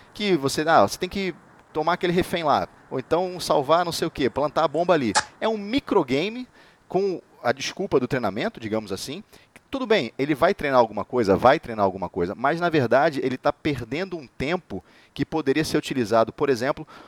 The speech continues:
pra uma verificação do equipamento dele, ou pra o, verificar se ele tá utilizando, se tá disparando direito, ou se tá fazendo uma recarga de forma correta, se tá se deslocando corretamente. Você não acha que o pessoal ainda não entendeu,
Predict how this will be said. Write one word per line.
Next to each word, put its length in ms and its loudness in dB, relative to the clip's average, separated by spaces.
pra 400 6
uma 680 -6
verificação 680 -6
do 200 -8
equipamento 440 -6
dele, 400 0
ou 220 -2
pra 400 8
o, 160 -6
verificar 420 -2
se 140 -6
ele 80 -6
tá 180 0
utilizando, 680 -2
se 120 -14
tá 100 4
disparando 460 0
direito, 340 -2
ou 80 -4
se 80 -8
tá 80 -2
fazendo 220 -8
uma 80 -8
recarga 340 -4
de 80 -10
forma 180 -8
correta, 440 -2
se 100 -12
tá 100 0
se 120 -6
deslocando 480 -2
corretamente. 480 -8
Você 140 -8
não 80 -2
acha 180 -2
que 140 -6
o 40 -8
pessoal 360 -2
ainda 200 0
não 160 -8
entendeu, 680 -4